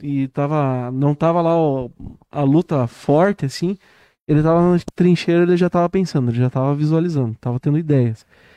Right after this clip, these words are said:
E tava criando a sua própria mitologia. Não estava criando o Senhor dos Anéis, mas estava criando as ideias que depois iam.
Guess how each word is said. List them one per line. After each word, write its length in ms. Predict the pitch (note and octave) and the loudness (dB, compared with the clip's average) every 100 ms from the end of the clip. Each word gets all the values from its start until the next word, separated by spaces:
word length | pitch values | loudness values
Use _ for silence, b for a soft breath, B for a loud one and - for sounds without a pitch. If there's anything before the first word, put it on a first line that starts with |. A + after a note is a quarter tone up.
| b _ D3 | b _ -2
E 80 | |
tava 300 | D3 D#3+ D#3+ | 2 2 2
criando 580 | E3+ G3+ F3 E3 F3+ G#3 | 0 2 4 4 4 2
a 60 | G#3 | 0
sua 180 | - G3+ | 0 -2
própria 300 | F#3 F#3 F#3 | 0 0 -2
mitologia. 420 | F3+ F#3+ F3 B2+ | 0 0 0 2
Não 100 | C#3+ | 0
estava 280 | - E3+ F3 | 0 -2 0
criando 400 | F3+ F3+ F#3+ E3+ | 0 2 4 2
o 100 | F#3 | 2
Senhor 280 | - F#3+ | 0 -2
dos 80 | F#3 | 0
Anéis, 360 | F#3+ E3 B2 - b b b - | 0 0 -2 -8 b b b -2
mas 220 | C#3+ C#3+ | -2 0
estava 260 | - D#3 | 0 0
criando 380 | F3 F3+ E3 F3+ | 0 0 2 2
as 120 | E3+ | 0
ideias 540 | D#3+ C#3+ C#3+ E3+ G#3 - | 0 0 2 2 0 -2
que 100 | G3+ | -6
depois 540 | E3 - D3+ E3+ F3 | -6 -2 0 0 0
iam. 280 | F#3 F#3 G3 | -2 -2 -4